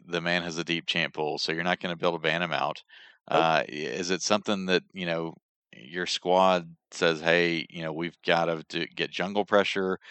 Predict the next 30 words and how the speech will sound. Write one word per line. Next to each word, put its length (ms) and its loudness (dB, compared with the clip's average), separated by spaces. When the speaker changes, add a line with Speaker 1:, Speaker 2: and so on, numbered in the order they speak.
Speaker 1:
um, 520 0
or 500 0
pick 240 -6
really 200 -2
safe 300 -4
laners? 640 0
Uh, 40 -4
you 140 -4
know, 160 0
Speaker 2:
So 100 2
Speaker 1:
you've 120 0
Speaker 2:
if 20 -
Speaker 1:
ca-, 120 4
Speaker 2:
I'm 20 0
Speaker 1:
you've 260 4
Speaker 2:
the 0 -
Speaker 1:
captained 540 4
the 80 -4
team 300 -2
before, 420 0
so 160 -2
what 220 4
is 100 6
Speaker 2:
Yeah, 20 -2
Speaker 1:
it 120 2
other 220 2
teams 340 -2
Speaker 2:
exactly. 0 -
Speaker 1:
need 160 -4
to, 100 -4